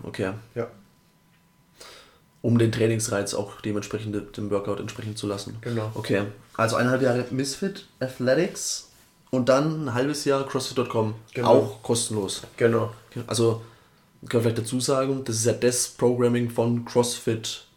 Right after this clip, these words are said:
Speaker 1: Inc selbst sozusagen, von der, von der Marke CrossFit, vom H Q. Und es wird ja auch im Level one, Level two in jedem Jahr angepriesen, dass man dem mindestens mal, wie lang folgen sollte?
Speaker 2: Halbes Jahr.
Speaker 1: Halbes Jahr oder so?
Speaker 2: Ich glaub,
Speaker 1: Ich,
Speaker 2: halbes
Speaker 1: ich
Speaker 2: Jahr
Speaker 1: hab's noch nicht
Speaker 2: neunzig
Speaker 1: gemacht.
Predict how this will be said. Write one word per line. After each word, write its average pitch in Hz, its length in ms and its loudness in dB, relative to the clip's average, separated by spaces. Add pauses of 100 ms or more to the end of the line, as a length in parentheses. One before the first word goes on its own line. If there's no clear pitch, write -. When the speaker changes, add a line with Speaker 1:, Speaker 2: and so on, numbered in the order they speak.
Speaker 1:
Inc 139 300 0 (140)
selbst 147 400 0
sozusagen, 143 280 -2
von 120 220 2
der, 113 340 8 (380)
von 120 160 0
der 110 80 4
Marke 113 320 4
CrossFit, 143 540 -4
vom 117 340 -2 (240)
H 117 240 0
Q. 156 220 0 (720)
Und - 100 -8
es 113 80 -6
wird 113 120 -4
ja 110 100 6
auch 104 120 4
im 107 180 -4
Level 107 240 -2
one, 104 160 0
Level 104 220 -4
two 113 160 -4
in 107 80 -2
jedem 107 280 -4
Jahr 98 240 -4
angepriesen, 113 500 -4
dass 107 100 -2
man 107 140 -2
dem 110 160 -2
mindestens 120 460 0
mal, 110 340 0
wie 123 60 -6
lang 131 140 -6
folgen 123 280 -6
sollte? 123 220 -4
Speaker 2:
Halbes 123 200 -6
Jahr. 123 160 -10 (220)
Speaker 1:
Halbes 120 280 0
Jahr 120 160 2
oder 147 140 -2
so? 156 280 -4 (240)
Speaker 2:
Ich - 60 -20
glaub, 127 120 -4
Speaker 1:
Ich, 120 60 -2
Speaker 2:
halbes 127 160 -2
Speaker 1:
ich 123 60 -2
Speaker 2:
Jahr 139 100 8
Speaker 1:
hab's 123 120 4
noch 131 80 10
nicht 131 200 6
Speaker 2:
neunzig 113 280 4
Speaker 1:
gemacht. 117 220 -2